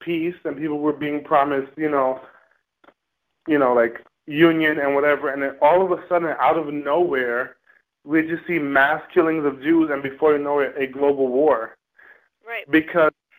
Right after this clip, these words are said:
Speaker 1: yeah, because w-, when we're safe and cozy, we don't wanna do anything. But, but that's when villains arise. That, that's when dictators come, when everything's nice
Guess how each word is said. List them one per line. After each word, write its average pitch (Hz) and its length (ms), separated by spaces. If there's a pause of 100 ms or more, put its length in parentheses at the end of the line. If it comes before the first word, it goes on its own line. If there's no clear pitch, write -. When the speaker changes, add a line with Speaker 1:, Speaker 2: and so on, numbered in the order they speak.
(280)
Speaker 1:
yeah, 180 200
because 165 280
w-, 165 320
when 185 260
we're 208 240
safe 208 260
and 185 160
cozy, 185 300
we 175 160
don't 180 140
wanna 165 240
do 156 140
anything. 156 380
But, 139 320
but - 320
that's 165 360
when 170 320
villains 160 480 (680)
arise. 147 680 (220)
That, 156 240
that's 165 260
when 185 280
dictators 180 500 (100)
come, 151 240
when 151 120
everything's 160 480
nice 151 200